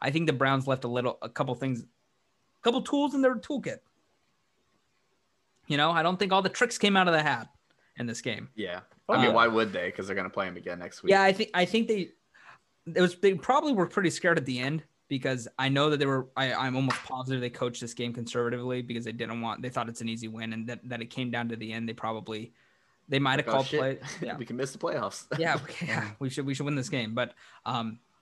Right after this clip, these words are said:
Speaker 1: I think that there's gonna be, I think they're gonna do a, a different scheme or different,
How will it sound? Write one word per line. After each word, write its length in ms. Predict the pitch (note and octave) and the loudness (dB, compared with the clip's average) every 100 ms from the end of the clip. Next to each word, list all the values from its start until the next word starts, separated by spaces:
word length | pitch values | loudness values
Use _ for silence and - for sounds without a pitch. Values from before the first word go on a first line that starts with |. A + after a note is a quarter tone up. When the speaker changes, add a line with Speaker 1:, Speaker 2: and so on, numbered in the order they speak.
| _ C#3 | _ 0
Speaker 1:
I 120 | C#3+ | 2
think 180 | D3+ C#3+ | 0 -2
that 100 | C3 | 0
there's 160 | B2+ | 0
gonna 160 | C3+ B2+ | 0 -2
be, 380 | B2 B2 A#2 - _ - | 0 -2 -4 -8 _ 0
I 100 | C#3 | 2
think 120 | E3 | 4
they're 100 | D3+ | 2
gonna 160 | C#3+ B2 | 2 0
do 460 | C3 B2+ C3 B2 | -4 -6 -4 -2
a, 40 | A2+ - | -4 -6
a 60 | A#2 | -6
different 380 | B2 B2+ A#2+ | -4 -4 -6
scheme 420 | A#2 - A2 A2+ - | -8 -10 -10 -10 -8
or 100 | A#2+ | -6
different, 320 | A#2+ A#2 A#2 | -6 -6 -8